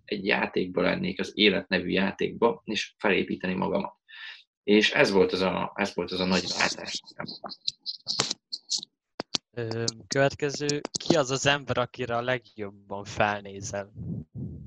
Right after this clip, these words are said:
Speaker 1: Ez egyértelmű, egyértelműen a nagypapám. Ő már sajnos nincs köztünk, de azért nézek fel rá nagyon, mert, ö, nagyon jól tudta, jól tudott az emberekkel bánni, és jól tudott kommunikálni velük. És az az érdekes az egészben, hogy engem soha senki nem tudott befolyásolni egész életemben.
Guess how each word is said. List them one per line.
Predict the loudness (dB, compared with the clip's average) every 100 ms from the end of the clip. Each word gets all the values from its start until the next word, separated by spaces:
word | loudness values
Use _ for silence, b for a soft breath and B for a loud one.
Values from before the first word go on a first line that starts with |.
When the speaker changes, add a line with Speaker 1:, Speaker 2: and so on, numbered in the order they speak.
| -6
Speaker 1:
Ez | -4 0
egyértelmű, | 2 4 4 2 2
egyértelműen | 2 4 4 4 0 0 -2
a | -2
nagypapám. | 0 0 2 2 2 -2 -2
Ő | 0
már | 2
sajnos | 4 2 2
nincs | 0 2
köztünk, | 0 2 0 4
de | 4 4 2 -2 0
azért | 4 4
nézek | 4 2 2
fel | 2
rá | 4
nagyon, | 4 6 6
mert, | 4 4 4 4 4
ö, | 6 6 B B B
nagyon | 0 4 8
jól | 10 10 6
tudta, | 0 2 4 6 2 -2 -2
jól | 6 8 8
tudott | 0
az | 2
emberekkel | 4 4 2 0 -4
bánni, | 2 4 4 2 0
és | 4
jól | 4 4
tudott | 2 0 0
kommunikálni | 2 4 6 4 0 -2 -2
velük. | -2 -6 -10 B B B
És | 6
az | 10
az | 10
érdekes | 10 8 2 0
az | 0
egészben, | 0 0 -4 0 0
hogy | 0
engem | 0 2 0
soha | 0 -2 0
senki | 0 0 -2 -2
nem | -2
tudott | -4 -2
befolyásolni | -4 -4 -2 -2 -2 -2 -2 -2
egész | -2 -2 -2
életemben. | -2 -4 -6 -8 -8